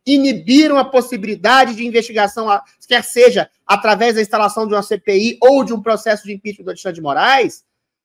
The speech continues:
o cerco vai se fechando. Se fechando assim, essas autoridades não tão nem aí, né?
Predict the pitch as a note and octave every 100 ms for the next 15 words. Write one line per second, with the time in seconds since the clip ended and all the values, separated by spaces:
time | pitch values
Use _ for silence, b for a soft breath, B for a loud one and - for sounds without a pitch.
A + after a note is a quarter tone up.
0 | _ - A#3+ B3+ B3+ B3+ C4 B3 C#4 -
1 | E4 F#4+ - E4+ D4+ C#4 B2 - _ _
2 | E4 G#4 - A#4 A#4+ G#4 E4+ F#3 G3+ D#4+
3 | - F#4 C#4+ G#4 _ G#4 G#4+ G4+ G3+ F3+
4 | C3+ E3+ A#3